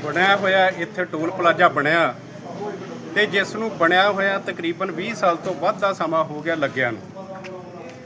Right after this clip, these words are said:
ਪਹਿਲੀ ਤੇ ਗੱਲ ਅਸੀਂ ਇਹ ਕਹਿੰਦੇ ਆ ਕਿ ਵੇਖੋ, ਸੰਯੁਕਤ ਦਲਿਤ ਮੋਰਚੇ ਦੇ ਕੋਰ ਕਮੇਟੀ ਦੇ ਮੈਂਬਰ ਹੋਣ ਦੇ ਵਜੋਂ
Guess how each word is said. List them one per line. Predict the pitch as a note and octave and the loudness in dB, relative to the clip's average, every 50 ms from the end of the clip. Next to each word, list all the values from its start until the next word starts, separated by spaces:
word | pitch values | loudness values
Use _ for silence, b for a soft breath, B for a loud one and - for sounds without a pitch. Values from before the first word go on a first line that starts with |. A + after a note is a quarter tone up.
| - - - - - - - - - - - | -18 -20 -20 -20 -20 -20 -20 -20 -8 0 2
ਪਹਿਲੀ | G3 G#3 A3 A#3 C4 B3+ | 2 2 2 0 -2 0
ਤੇ | - B3+ A#3+ | 0 0 4
ਗੱਲ | A3 A3 G#3+ G#3+ G#3+ G#3+ A3 A3 A3 A3+ A3+ G#3+ F#3 F#3 | 4 4 2 2 0 -2 0 0 0 0 0 0 0 0
ਅਸੀਂ | F3+ - A3 G#3+ F3 | 0 0 -4 -4 -2
ਇਹ | F3+ G#3 A3+ G#3+ | -2 -2 -2 -2
ਕਹਿੰਦੇ | - G3 F#3+ F#3+ F#3+ F#3+ F3+ D#3 | -2 -2 -2 0 2 2 4 4
ਆ | C3 B2 A#2+ A#2+ C#3 - - - - - - - - - - - - - - - - - - - - - - | 4 2 0 -4 -8 -12 -18 -20 -20 -20 -20 -20 -18 -20 -20 -20 -20 -20 -20 -20 -20 -20 -20 -20 -12 -4 -2
ਕਿ | G#3+ A3 | -2 0
ਵੇਖੋ, | F#3 G3 A3 G#3+ - B3 A#3+ A#3+ | 2 0 0 0 -2 -4 -4 -4
ਸੰਯੁਕਤ | G3+ F3 - G#3 G3 F3+ G3 G3+ G#3 - - G#3 G3 F#3 F#3 F#3+ E3+ D#3 | -4 -4 -4 -4 -4 -2 -4 -6 -6 -8 -6 -2 0 0 0 0 0 0
ਦਲਿਤ | E3+ F#3+ G#3+ G#3 G#3+ | 0 0 0 -2 -4
ਮੋਰਚੇ | F#3+ F#3 E3+ E3 E3 E3+ - F#3+ F#3+ F#3+ F3+ | -6 -4 -4 -4 -4 -4 -6 -6 -4 -2 -2
ਦੇ | F3 E3+ E3+ E3 E3 E3 E3 E3 - - - - - - - - - - - - - - - - - - - - - | 0 2 2 2 2 2 0 -2 -6 -14 -16 -16 -16 -16 -14 -14 -14 -16 -16 -16 -16 -16 -14 -14 -14 -12 -12 -8 -2
ਕੋਰ | E3+ F#3 G3+ A3 A3+ | 0 2 2 2 0
ਕਮੇਟੀ | A3+ A3+ A3 G#3 G3 F#3+ F#3 - A3 G#3 G#3+ G#3+ G#3 - - - - - - - - - | 0 -2 0 2 2 0 0 -6 -6 -6 -6 -6 -8 -10 -16 -18 -18 -18 -16 -16 -10 -4
ਦੇ | F3+ G3 | -2 -2
ਮੈਂਬਰ | G#3 E3 D#3+ D3+ D#3+ E3+ F3+ G3 G3 | 0 2 4 4 4 4 2 0 0
ਹੋਣ | E3 D#3+ D#3+ E3 E3+ F3 | 0 -4 -4 -4 -2 -2
ਦੇ | F#3+ | -2
ਵਜੋਂ | F#3 D#3 D3 C#3 E3 E3+ D#3 | -2 0 0 0 0 0 -2